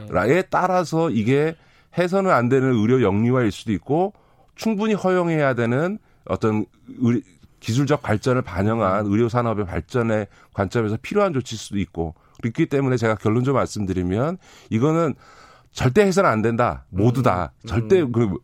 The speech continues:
Speaker 2: 무조건 다 허용해다가 한다가 아니라 어느 범위까지 기술적
Speaker 1: 음.
Speaker 2: 발전을 인정해서 허용해 줄 거냐라고 하는 합리적 논의로 가는 게 바람직하다고
Speaker 1: 음.
Speaker 2: 봅니다.
Speaker 1: 근데 이제 지금 의사단체들이 반대하는 건요. 뭐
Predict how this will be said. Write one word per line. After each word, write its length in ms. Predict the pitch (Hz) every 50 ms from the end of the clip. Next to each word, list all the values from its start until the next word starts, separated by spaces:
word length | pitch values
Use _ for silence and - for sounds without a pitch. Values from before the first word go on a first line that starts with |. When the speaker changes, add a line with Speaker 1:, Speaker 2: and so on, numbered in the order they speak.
| _
Speaker 2:
무조건 420 | - 87 98 120 190 - - - 180
다 120 | - 107
허용해다가 560 | 110 127 151 156 151 147 143 135 123 120 123
한다가 380 | 135 123 120 110 113 110 120 147
아니라 380 | 135 92 78 98 113 110 80 - - - - - - -
어느 300 | - 87 107 110 135 185 226 214
범위까지 1000 | 180 131 101 104 107 - - - 98 92 82 73 - 98 110 127 147 160 175 175 _ - _ _ -
기술적 440 | 120 113 113 131 156 - 113 165 151
Speaker 1:
음. 20 |
Speaker 2:
발전을 460 | 110 107 104 101 - - 127 123 123 120
인정해서 960 | 98 92 92 87 110 104 98 101 90 82 78 - 104 107 123 139 151 165 - _ _ _ _ -
허용해 340 | 160 175 185 196 202 190 180
줄 140 | 123 101 85
거냐라고 640 | - 113 110 107 104 104 92 90 85 82 80 90 92
하는 160 | 95 92 107
합리적 560 | - - - 202 226 233 220 - 190 165 143
논의로 300 | 117 95 95 98 95 95
가는 200 | 87 87 87 85 85
게 80 | 110
바람직하다고 600 | - - 85 90 90 85 - - - 95 - 101 110
Speaker 1:
음. 40 | 117
Speaker 2:
봅니다. 580 | 117 110 110 107 107 107 107 104 104 - - - - - - - - -
Speaker 1:
근데 220 | - 196 220 226 180
이제 240 | 143 135 156 143
지금 280 | - - 139 143 160 147
의사단체들이 720 | 120 131 170 180 226 233 247 233 226 - 226 190 180 143 117
반대하는 640 | - 110 110 123 131 156 190 190 180 185 196 196 180
건요. 480 | 160 123 101 92 95 104 117 117 107 101
뭐 460 | 107 107 107 107 101 95 95 95